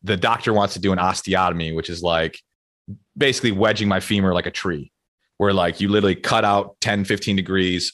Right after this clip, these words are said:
realign rods and screws the entire femur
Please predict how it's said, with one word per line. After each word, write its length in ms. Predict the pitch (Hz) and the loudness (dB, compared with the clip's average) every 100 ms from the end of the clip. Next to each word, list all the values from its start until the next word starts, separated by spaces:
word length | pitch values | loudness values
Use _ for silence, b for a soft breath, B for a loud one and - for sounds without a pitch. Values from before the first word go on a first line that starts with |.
| - | -10
realign 720 | 87 107 110 104 95 95 90 | -4 0 2 4 2 2 2
rods 260 | 95 98 95 | 2 2 0
and 100 | 92 | -4
screws 360 | - 92 87 | -4 -4 -2
the 80 | 92 | -4
entire 320 | 85 98 95 | -4 -2 -2
femur 480 | 92 95 87 85 87 | -2 -2 -2 -2 -4